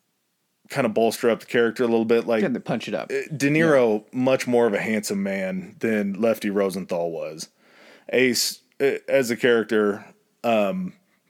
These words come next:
Speaker 1: just a better looking guy. Uh, Frank Rosenthal's wife was played by Sharon Stone
Speaker 2: Mm-hmm.
Speaker 1: in Casino.
Speaker 2: Yeah.
Speaker 1: Sharon Stone is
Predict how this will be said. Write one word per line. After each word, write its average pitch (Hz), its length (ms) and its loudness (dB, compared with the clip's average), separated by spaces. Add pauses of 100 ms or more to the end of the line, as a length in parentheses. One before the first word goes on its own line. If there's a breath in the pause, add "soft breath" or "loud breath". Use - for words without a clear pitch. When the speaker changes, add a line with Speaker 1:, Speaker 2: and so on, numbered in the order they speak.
Speaker 1:
just 123 300 -2
a 120 120 2
better 113 260 2
looking 107 320 -2
guy. 90 420 -2 (1300 soft breath)
Uh, 110 480 4 (500)
Frank 156 240 2
Rosenthal's 139 560 4
wife 107 440 2 (240)
was 113 180 -2
played 113 260 2
by 101 120 2
Sharon 110 480 0
Stone 117 540 0
Speaker 2:
Mm-hmm. 104 200 -8
Speaker 1:
in 107 340 0
Casino. 113 440 -2
Speaker 2:
Yeah. 120 140 2 (420 soft breath)
Speaker 1:
Sharon 151 360 2
Stone 117 680 2
is 104 460 -4